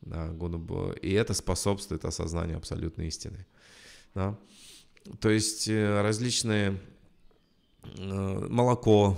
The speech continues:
э, саттва, организация быта в саттва-гуне, организация образа жизни в саттва-гуне, слушание о Кришне, всё это стимулирует, а, всё это стимулирует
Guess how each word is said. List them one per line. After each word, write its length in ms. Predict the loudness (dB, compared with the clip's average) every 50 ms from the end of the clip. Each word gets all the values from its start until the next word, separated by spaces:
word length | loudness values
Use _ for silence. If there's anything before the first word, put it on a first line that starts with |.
| 0 -6 -8
э, 1040 | -4 -2 0 0 0 0 0 0 0 0 0 0 -2 -2 -2 -2 -4 -6 -8 -8 -6
саттва, 640 | -2 0 2 2 2 2 0 0 0 0 0 -2 0
организация 1120 | 0 0 2 2 0 0 0 0 2 2 2 2 0 0 2 2 2 2 2 2 2 0
быта 640 | -2 0 2 4 4 4 4 2 0 2 2 0 -4 -6 -12 -16 -16 -16 -10
в 60 | -8
саттва-гуне, 720 | 0 2 2 2 2 0 -4 -2 0 0 0 0 2 0
организация 880 | 0 0 0 -2 -4 -4 -4 -4 -2 -2 0 2 2 0 0 0 -4 -2
образа 240 | -2 0 -2 -2
жизни 440 | -2 -2 -2 -2 -2 -2 -2 -4 -4
в 40 | -4
саттва-гуне, 680 | -2 -4 -4 -4 -6 -8 -8 -6 -6 -4 -4 -4 -6 -10 -14 -20 -20 -20 -14 -6
слушание 680 | -6 -2 0 0 0 0 0 0 0 2 2 2 0
о 40 | 0
Кришне, 480 | -2 -2 -2 -2 -2 -2 -2 -2 -4
всё 220 | -2 -2 0 2 2
это 160 | 2 2 0 -2
стимулирует, 880 | -2 -2 -4 -4 -2 -2 0 0 0 0 0 0 -2 -2 -4 -8 -14 _ _ _ _ _ _ _ _ _ _ _ _ _ _ _ _ -10
а, 640 | -4 -2 0 2 2 2 2 0 -2 -2 -2 -4 -6 -6 -8
всё 160 | -4 -2 -2
это 160 | -2 -2 -2
стимулирует 800 | -6 -4 -6 -4 -2 0 0 0 0 0 0 -2 -2 -4 -8